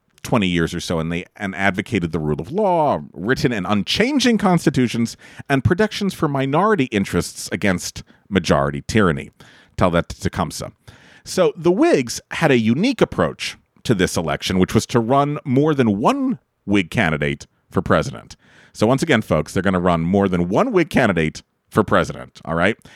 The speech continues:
Now, the idea being that no one would get a majority of electoral votes, and then the election would have to go to the House of Representatives. So in addition to Harrison, you had three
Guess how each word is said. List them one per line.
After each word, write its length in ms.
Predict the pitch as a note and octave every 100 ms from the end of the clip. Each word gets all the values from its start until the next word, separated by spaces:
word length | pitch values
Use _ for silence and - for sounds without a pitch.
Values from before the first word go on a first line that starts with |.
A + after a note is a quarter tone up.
| - - -
Now, 140 | B2+
the 160 | C3 D3+
idea 540 | D#3 D3+ A3+ E4 A#2 A2+
being 540 | D3+ - F2+ D#2 F#2
that 220 | G2 G2+
no 300 | C3 A#2 F3+
one 400 | D4 G#2 D2 A#2+ -
would 200 | A#2 G#2
get 160 | A#2
a 40 | G2+
majority 680 | G2 - A2 B2+ A#2+ A2+
of 120 | G#2+ F#2
electoral 540 | F2+ C#3 - F#2 D#2
votes, 480 | C#2+ C2 - - - _ - - -
and 180 | A#2+ B2+
then 120 | C#3
the 100 | C#3
election 500 | B2+ C#3 C#4 - C#3
would 120 | A#2 D2+
have 200 | F#2 -
to 80 |
go 160 | G2+ E2+
to 80 | D#2+
the 100 | -
House 300 | - C2 -
of 80 | D#2+
Representatives. 840 | D2 F#2+ A2+ F4 A3 G#1+ - - _ _ _ _ _ _ _ - -
So 220 | - C3
in 180 | D#3+ D3
addition 380 | A#2+ F#3 - F#3
to 100 | C3
Harrison, 600 | - C4+ F3 - F2 E2 - - -
you 140 | B2+
had 180 | C#3 A#2
three 380 | - D#3 F#3